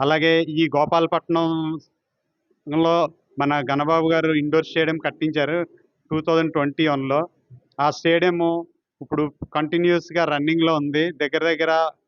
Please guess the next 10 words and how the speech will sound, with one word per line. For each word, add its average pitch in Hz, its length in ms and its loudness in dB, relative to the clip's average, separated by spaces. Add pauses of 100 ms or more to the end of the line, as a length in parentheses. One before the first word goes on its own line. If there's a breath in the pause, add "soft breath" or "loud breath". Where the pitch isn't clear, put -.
(160)
ఒక 139 160 -6
యాభై, 147 400 0
వంద 147 240 -2
మంది 160 480 -2
ప్లేయర్స్ 160 440 0
రెగ్యులర్గా 151 500 0
ఆడుతున్నారు. 147 540 -4 (360)
సార్ని 160 440 0
కూడా 165 180 2
ఆహ్వానిస్తున్నాం. 156 840 -2